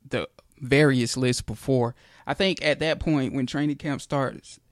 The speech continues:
they just, you know, they just go ahead and put 'em on a designated list before training camp starts. Therefore, like, you don't have to keep finding the guy, and it's not a, a distra-, especially to avoid it being a distraction.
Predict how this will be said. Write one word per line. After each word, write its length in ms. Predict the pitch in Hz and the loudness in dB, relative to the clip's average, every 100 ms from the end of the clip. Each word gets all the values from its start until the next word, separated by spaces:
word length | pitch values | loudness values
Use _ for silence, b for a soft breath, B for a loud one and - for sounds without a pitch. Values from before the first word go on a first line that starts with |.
| b b b | b b b
they 140 | 127 | 8
just, 320 | 156 196 - - | 10 8 6 0
you 100 | 131 | 2
know, 240 | 120 110 | 4 2
they 140 | 117 | -2
just 180 | 123 120 | -2 -2
go 160 | 120 120 | 4 4
ahead 220 | 123 117 | 6 4
and 120 | 107 | 4
put 160 | - 117 | 2 2
'em 120 | 117 | 4
on 300 | 110 95 - - | 2 0 -4 -8
a 140 | - 110 | -6 -2
designated 680 | 123 123 110 113 113 107 | 2 2 0 0 -2 -4
list 540 | - 117 110 - - - _ - | -4 -2 -2 -4 -14 -18 _ -10
before 320 | 110 117 117 | -6 -2 -4
training 320 | - 120 113 | -2 -4 -4
camp 260 | - 120 - | -4 -4 -2
starts. 360 | - 123 - | 0 0 0
Therefore, 460 | 139 131 - 131 113 | 4 4 4 0 2
like, 320 | 123 123 - B B B | 0 0 -4 B B B
you 120 | - 147 | 4 6
don't 180 | 147 | 8
have 160 | 156 147 | 8 6
to 100 | 123 | 4
keep 260 | - 151 - | 0 -2 -2
finding 500 | - 127 151 156 156 | 2 4 6 4 2
the 80 | |
guy, 400 | 143 151 147 147 - | 2 2 2 0 -2
and 140 | 131 | -2
it's 120 | 127 139 | -2 0
not 200 | 135 120 | 0 0
a, 240 | 117 135 | 0 0
a 60 | 131 | 2
distra-, 460 | 131 - 151 156 | 2 2 2 2
especially 720 | 131 131 - 226 254 208 165 147 - | 2 -2 6 8 8 4 0 -2 -4
to 280 | 156 135 - | 0 0 2
avoid 380 | 131 131 160 143 | 2 4 4 4
it 80 | |
being 200 | 151 143 | 2 2
a 60 | 104 | 0
distraction. 720 | 104 - - 170 165 - 170 | -4 -4 0 0 0 -4 -6